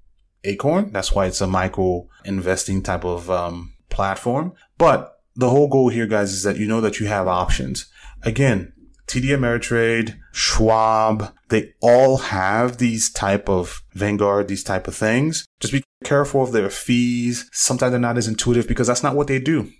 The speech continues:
They're not really robo advisors by trade, so they may not have the same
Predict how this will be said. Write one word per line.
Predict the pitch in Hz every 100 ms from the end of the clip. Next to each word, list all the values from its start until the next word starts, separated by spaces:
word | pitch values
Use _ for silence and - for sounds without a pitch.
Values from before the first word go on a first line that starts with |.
| -
They're | 95
not | 98 113 104 98 98
really | 107 110
robo | 98 98 95 101
advisors | 95 98 95 92 90 - _ -
by | 87
trade, | - 101 113 -
so | - 104
they | 98 98 95 -
may | 107 117
not | 120 107 -
have | - 101 92 90 90 - _ _ -
the | 98
same | - 104 98 98 95 92